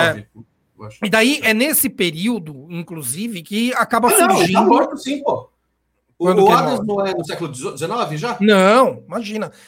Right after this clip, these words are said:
Speaker 1: Não, o, o Adams, ele é o presidente que, que sai em mil e oitocentos, quando entra o Jefferson.
Speaker 2: Ah, então tá certo.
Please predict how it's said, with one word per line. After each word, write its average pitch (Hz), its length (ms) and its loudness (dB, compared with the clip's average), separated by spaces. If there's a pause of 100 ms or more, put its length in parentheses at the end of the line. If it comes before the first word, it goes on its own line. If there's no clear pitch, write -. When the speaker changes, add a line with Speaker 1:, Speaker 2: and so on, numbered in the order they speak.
(100)
Speaker 1:
Não, 202 200 2
o, 190 840 4
o 190 60 4
Adams, 220 380 2
ele 240 100 2
é 240 40 4
o 233 40 0
presidente 208 760 -6
que, 240 500 -6
que 240 160 -8
sai 214 420 2 (320)
em 196 240 0
mil 214 240 2
e 226 60 2
oitocentos, 214 720 -4
quando 226 220 -4
entra 226 180 -8
o 254 40 -8
Jefferson. 175 600 -4 (320)
Speaker 2:
Ah, 175 200 0
então 180 160 -4
tá 190 100 -4
certo. - 380 -12